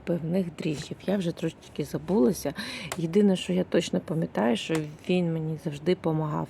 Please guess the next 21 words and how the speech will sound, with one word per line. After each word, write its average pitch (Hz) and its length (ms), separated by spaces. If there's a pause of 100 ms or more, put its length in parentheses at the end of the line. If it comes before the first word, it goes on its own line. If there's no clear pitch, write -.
Я 180 260
відчуваю 170 480
завжди 160 440 (100)
його, 160 440 (800)
е, 170 340
дію. 196 360
Це - 180
вже 160 120
такий - 280
перевірений 156 640
на 156 120
собі 156 400 (560)
не 170 360 (340)
один 160 400
раз 151 200
препарат, - 580 (120)
тому 190 320
я 185 220
зразу 180 420
схопила 147 540
його. 143 300